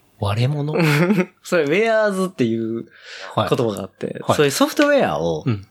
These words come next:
Speaker 2: クラックするアンダーグラウンドのカルチャーがあったのね。
Speaker 1: うん。はい、はい。
Speaker 2: 大昔。
Speaker 1: うん。
Speaker 2: で、なんかその、今はほらもうサブスクリプションやからそんなんできひんけど、
Speaker 1: そうですね。
Speaker 2: 昔はし-、なんかシーディーとかで、
Speaker 1: うん。
Speaker 2: パソコンの、その、まあ、例えばイラレとかもそうやけど、
Speaker 1: うん、うん。
Speaker 2: イラレ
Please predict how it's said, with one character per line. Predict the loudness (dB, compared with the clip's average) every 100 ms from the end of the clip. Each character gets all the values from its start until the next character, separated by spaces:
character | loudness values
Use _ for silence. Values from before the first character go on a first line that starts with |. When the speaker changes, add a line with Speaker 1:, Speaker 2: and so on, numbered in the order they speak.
| -8
Speaker 2:
ク | 0
ラ | 0
ッ | -2 -4
ク |
す | -2 0
る | -2 -4 -10 _ _ -2
ア | 0
ン | 2
ダ | 2
ー | 2
グ | 2
ラ |
ウ | 2
ン |
ド | 0
の | -2
カ | -2
ル | -2
チ | -6
ャ |
ー | -8
が |
あ |
っ | -8
た | -6
の | -6
ね。 | -8 -10 -12 -2
Speaker 1:
う | -2
ん。 |
は | -2
い、 | -8
は | -8 -4
い。 |
Speaker 2:
大 | -4
昔。 | -4 -4 -4 -4 -2
Speaker 1:
う | -4
ん。 | -4 -12 -2
Speaker 2:
で、 | 0 2
な | 0
ん |
か | 0
そ | -2
の、 | -4 -6 -10 _ _ _ _ _ _ _ -2
今 | 0 2
は | 0
ほ | 0 -2
ら |
も | -2
う |
サ | -4
ブ | -4
ス | -4
ク | -2
リ |
プ | -2
シ | -4
ョ |
ン | -6
や | -10
か | -8
ら |
そ | -4
ん |
な | -4
ん |
で | -4 -8
き | -10
ひ |
ん | -12
け | -10
ど、 | -8 0
Speaker 1:
そ | 0
う |
で | 0
す | -6
ね。 | -6
Speaker 2:
昔 | -2 0
は | 2 2
し-、 | 0 -6 -6
な | -6
ん |
か | -4
シ | -4
ー | 0
デ |
ィ | -2
ー |
と | -4
か | -6
で、 | -6 -6 0
Speaker 1:
う | 0
ん。 | 0 _ _ _ -18 -16 -6
Speaker 2:
パ | -4
ソ | -4
コ | -4
ン | -4
の、 | -2 -6 -12 _ _ _ _ -12
そ | -8
の、 | -6 -6 -4
ま | 0
あ、 | 2
例 | 2
え |
ば | 2
イ |
ラ | 0
レ | 0
と | -2
か |
も | -8
そ | -8
う |
や | -10
け |
ど、 | -4
Speaker 1:
う | 2
ん、 |
う | 2
ん。 | 0 -8 -4
Speaker 2:
イ | 0
ラ | 0
レ | -2 -8